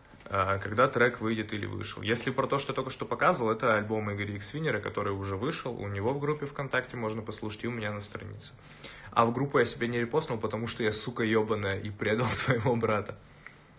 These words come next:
Игноришь вопросы, ставлю диз. Во-первых, а, диз, а, здесь нельзя поставить. Это я, это я ещё не забыл, тут ещё нет дизлайков. А во-вторых, если б можно было бы, я б тебе посоветовал этот дизлайк себе в очко засунуть.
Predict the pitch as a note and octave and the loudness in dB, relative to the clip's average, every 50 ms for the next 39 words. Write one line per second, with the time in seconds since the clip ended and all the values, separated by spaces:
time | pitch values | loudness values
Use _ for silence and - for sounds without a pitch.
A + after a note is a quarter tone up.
0 | - - - - - - - A2+ A#2+ C3 D3 D3+ D3 - - A#2+ A2+ - A#2 A2+ | -20 -20 -20 -14 -10 -8 -4 0 2 4 4 4 2 2 0 0 2 4 4 4
1 | G#2 - - F#2+ - - A#2 A#2 A#2 A#2 A2+ A2 G2+ G2 G2 - - - - _ | 4 4 0 -2 2 4 4 4 2 0 -2 -2 -4 -6 -6 -8 -12 -18 -20 _
2 | _ - - - - - - - - - - - - - - - - - - - | _ -20 -20 -20 -20 -20 -20 -20 -20 -20 -20 -20 -20 -20 -20 -20 -20 -20 -20 -20
3 | - - - - - - - - - A#2 C#3+ D3+ D3 - B2 G2+ - - - - | -20 -20 -20 -20 -20 -20 -18 -2 4 8 8 8 10 8 6 6 6 2 -6 -8
4 | - - - - - - - - - - - - - - _ - - - - _ | -14 -16 -20 -20 -20 -20 -20 -20 -20 -20 -20 -20 -20 -20 _ -20 -20 -20 -20 _
5 | _ - - A2 G#2 G#2 G2+ G#2 G#2+ G#2+ A2 A2+ A2+ A#2 C3+ C3 A2+ F#2+ F2+ F#2 | _ -2 2 4 4 6 6 6 6 4 2 0 -2 0 2 2 2 2 0 -4
6 | - - - G#2 G2+ G2 G2 G2 G2 F#2+ F#2+ F#2+ - - G#2+ G2+ F#2+ G#2+ G2+ G2 | -10 -10 -6 -4 -2 0 2 2 2 2 2 0 0 -2 -2 -2 0 0 0 0
7 | - G#2+ G2+ A2 C#3+ D#3 - B2+ - - - F#2 F#2 - - A#2 B2 C3 D3 C#3+ | 0 0 4 4 4 4 4 2 -2 -4 -6 -6 -6 -2 2 4 4 6 8 8
8 | D3 D3 C#3+ D3+ D3+ D3+ D3+ D3+ D3+ D3 - D3 C#3 C#3 C3 B2+ B2+ B2 A2+ G2 | 10 10 10 8 8 8 8 8 8 8 6 4 2 2 2 2 2 0 0 -2
9 | G2 - B2 A#2+ B2+ A2+ - - A2+ G#2 G2 F2+ - - G2+ G2 F#2 G2+ F#2+ F#2+ | 0 -2 0 2 2 2 2 2 0 0 0 -2 -4 -6 -10 -12 -10 -10 -8 -6
10 | G#2 G2 G2+ G2+ G2 F#2+ - - - B2 A#2+ A#2 - - C3 D#3 E3 E3 - B2+ | -4 -4 -2 -2 -4 -4 -4 0 2 4 4 4 4 2 0 0 0 0 0 2
11 | B2 C3 B2+ - - A#2 - A#2+ D3 F3 E3+ D#3 A2+ G2 G2 F2+ F2+ F2 F#2 - | 4 4 4 2 0 -2 2 4 4 4 4 2 0 0 0 0 0 -2 -6 -8
12 | - - - - A#2+ C3 C3 - - A#2 - - - - A2+ A2 C3 E3 D#3+ - | -8 -10 -2 2 4 4 4 4 2 0 0 0 -2 0 2 2 2 2 2 0
13 | G2+ G2+ G2+ - A#2+ A#2 A2+ G#2+ G#2 G#2+ G2+ G2+ - B2+ D#3+ D#3+ D#3+ - - G#2 | -4 -4 -2 -2 -2 -2 -2 -2 -4 -4 -4 2 4 4 4 4 2 -2 -6 -2
14 | A2 C3+ D3 D3+ C#3+ - - - F#2 F#2 G2+ G2+ - - G2+ G2 A2 | 0 2 2 2 0 -2 -6 -10 -10 -8 -8 -10 -10 -10 -10 -12 -12